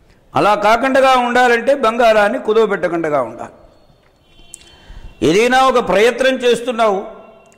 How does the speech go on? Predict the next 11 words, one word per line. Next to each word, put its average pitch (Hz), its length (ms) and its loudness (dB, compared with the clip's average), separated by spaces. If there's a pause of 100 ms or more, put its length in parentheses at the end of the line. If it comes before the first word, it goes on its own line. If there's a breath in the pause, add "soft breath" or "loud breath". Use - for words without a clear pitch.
(120)
ఆ - 20 -10
ప్రయత్న 240 500 0
మధ్యంలో 254 580 2
దాన్ని 233 280 2
విడిచిపెట్టకూడదు. 214 880 0 (1500 soft breath)
అలాగే 254 360 4 (1300)
అంగడిలో 226 760 2 (640)
అప్పు 175 260 -2
పెట్టి 269 600 -2
సరుకులు 233 320 0
తీసుకురావద్దన్నారు. 185 1080 -2